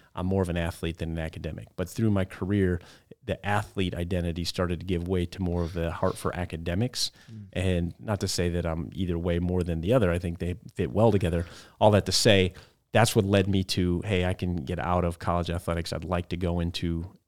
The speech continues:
Speaker 1: general
Speaker 2: Yeah.
Speaker 1: education and, and more in academic
Speaker 2: Didn't wanna,
Speaker 1: world."
Speaker 2: so you didn't wanna become a teacher, though?
Speaker 1: Didn't wanna become, well, it's not that I, I think, you know, being a teacher is key, and you, you're a teacher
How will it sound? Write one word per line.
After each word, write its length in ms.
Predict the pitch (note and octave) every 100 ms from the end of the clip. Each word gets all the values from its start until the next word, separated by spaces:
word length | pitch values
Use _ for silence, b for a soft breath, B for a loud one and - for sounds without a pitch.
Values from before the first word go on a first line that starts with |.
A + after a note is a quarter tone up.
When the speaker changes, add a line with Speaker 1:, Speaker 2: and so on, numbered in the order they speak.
| A2
Speaker 1:
general 440 | F#2+ F2+ F2 E2
Speaker 2:
Yeah. 80 | C#2+
Speaker 1:
education 720 | E2+ E2+ - F#2 G#2+ F#2 E2 -
and, 240 | E2 E2
and 220 | B1+ D#2+
more 260 | E2 E2+ D#2+
in 140 | D#2 -
academic 360 | D#2+ - D#2+
Speaker 2:
Didn't 140 | C#3 C3+
wanna, 140 | A#2
Speaker 1:
world." 140 | E2+ F#2
Speaker 2:
so 80 |
you 120 | B2+ A2+
didn't 120 | A2
wanna 120 | G#2
become 180 | G2 G2
a 40 |
teacher, 320 | - C3+ - F2+
though? 140 | D#2+ - _ -
Speaker 1:
Didn't 280 | A#2+ A2+ A#2
wanna 220 | A2+ A2+
become, 220 | A2+ C#3
well, 200 | F3+ F#3
it's 200 | - C3
not 140 | F3+ C#3+
that 80 | F2+
I, 200 | F2+ D2+
I 40 |
think, 240 | G#2 G#2+ -
you 60 |
know, 140 | G#2+ F2+
being 240 | A2 G#2+
a 40 | F2
teacher 360 | - F#2+ F2
is 160 | E2+ -
key, 280 | - F#2+ F2+
and 80 | F2+
you, 100 | F2
you're 180 | F#2+ F2
a 20 |
teacher 520 | - G#2+ G2+ E2+